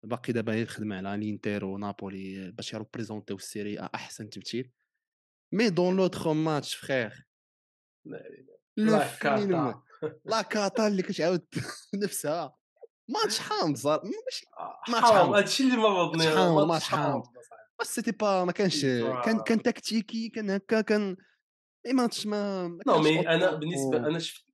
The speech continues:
Speaker 2: بروميير ميطون. بعدا خطة ديك خمسة ثلاثة جوج اللي
Speaker 1: كوريكت.
Speaker 2: ماتت ديال مسيو زوينة.
Speaker 1: غالتي.
Speaker 2: طبعا.
Speaker 1: ما دا
Speaker 2: غالتي، صح.
Speaker 1: ماتش تاع مارسي ومن قبل منه، جو بونس، راه خطة
Speaker 2: وي.
Speaker 1: جديدة عليه.
Speaker 2: شي تروا،
Speaker 1: حتى
Speaker 2: آه،
Speaker 1: التبديل
Speaker 2: شي تروا
Speaker 1: تاع نيمار، حتى
Speaker 2: ماتش،
Speaker 1: التبديل تاع
Speaker 2: آه.
Speaker 1: نيمار.
Speaker 2: حتى التبديل تاع نيمار مزيانة، حيت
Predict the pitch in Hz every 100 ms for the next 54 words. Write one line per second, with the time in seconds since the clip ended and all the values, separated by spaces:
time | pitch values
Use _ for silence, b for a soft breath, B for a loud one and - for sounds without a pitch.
0 | - 156 160 156 147 143 147 143 147 _
1 | _ _ _ _ _ _ _ _ 139 135
2 | 208 - 190 - 180 156 151 156 151 147
3 | 135 - 135 131 127 127 117 123 185 151
4 | 131 120 123 117 123 131 - 135 123 110
5 | 131 170 151 110 104 - - 160 160 143
6 | 110 - - 143 180 180 226 226 240 240
7 | 226 208 196 185 190 190 - 139 113 139
8 | 151 - 165 151 135 131 - 120 120 117
9 | 107 - 107 131 170 98 92 202 214 -
10 | 156 214 175 113 101 175 170 175 170 165
11 | 170 139 - 165 165 160 151 131 127 139
12 | 135 139 143 135 123 98 - _ _ _
13 | _ _ _ _ _ 175 - 143 - 165
14 | 190 233 226 170 139 196 240 - 202